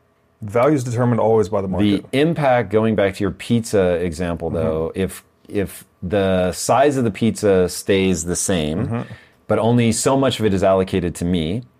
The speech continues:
Speaker 2: but if my slice gets bigger over time,
Speaker 1: Mm-hmm.
Speaker 2: I would rather not eat it now. I'd rather wait until the slice is really big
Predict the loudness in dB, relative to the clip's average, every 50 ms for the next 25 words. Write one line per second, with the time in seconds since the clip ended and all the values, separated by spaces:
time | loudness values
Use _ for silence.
0 | _ _ _ -2 0 0 0 0 0 0 0 0 0 0 0 2 2 2 2 0
1 | -2 -2 -2 -2 -4 -4 -2 -2 0 2 2 2 2 0 -2 -4 -6 -6 -6 -6
2 | -4 -4 -4 -4 -6 -6 -8 -8 -8 -10 -12 -16 _ _ _ _ _ -4 -2 0
3 | 2 2 2 2 2 2 2 2 2 2 2 2 0 0 0 0 0 0 0 -2
4 | -2 -4 -4 -4 -4 -6 -6 -2 0 2 2 2 2 2 2 2 0 0 -4 -2
5 | 0 2 2 2 0 -2 -2 0 0 2 2 0 -2 -4 -6 -6 -6 -6 -8 -8
6 | -4 0 0 2 2 2 2 2 0 0 0 -2 -4